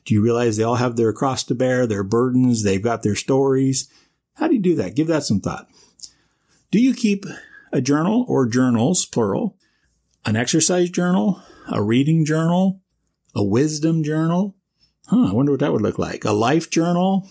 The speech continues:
an insights journal based on insights coming from a podcast like this, for example. If it's worth living, it's probably worth writing. Leonardo da Vinci kept a journal, Renaissance man. You have a smartphone, so you should be way ahead in terms of capability of recording,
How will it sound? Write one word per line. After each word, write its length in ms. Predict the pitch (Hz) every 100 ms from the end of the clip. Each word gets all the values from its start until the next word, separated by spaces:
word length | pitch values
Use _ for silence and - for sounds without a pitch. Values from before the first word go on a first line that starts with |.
| -
an 220 | - 117
insights 680 | 120 131 165 - 165 160 -
journal 380 | - 151 170 175
based 340 | 120 127 -
on 140 | 135 123
insights 560 | 120 147 131 139 143
coming 260 | - 123 135
from 160 | 131
a 80 | 120
podcast 480 | 117 127 123 135 123
like 180 | 131 120
this, 180 | - 131
for 120 | 147
example. 580 | 120 131 131 156 175 - - - - _ _ -
If 200 | 233 269
it's 200 | 214 208
worth 300 | 202 196 180
living, 400 | 131 139 139 135
it's 120 | 127
probably 320 | - 127 123
worth 260 | 117 113 107
writing. 380 | 98 98 101 110
Leonardo 560 | 147 165 151 147 147
da 380 | 135 - - 113
Vinci 380 | 113 135 139 131
kept 280 | 127 143 -
a 80 |
journal, 580 | 113 110 123 127 127 123 - -
Renaissance 640 | 92 120 135 127 139 123 -
man. 440 | 127 131 123 123 - -
You 220 | - 135
have 180 | 135 147
a 40 | 127
smartphone, 800 | - 123 127 123 - 131 131
so 80 | 117
you 140 | 101 120
should 160 | 120
be 100 | 107
way 260 | 107 123 123
ahead 280 | 110 120 123
in 120 | 110
terms 300 | 117 113 104
of 80 | 101
capability 580 | 123 120 110 113 117
of 120 | 101 95
recording, 720 | 92 - 117 117 117 113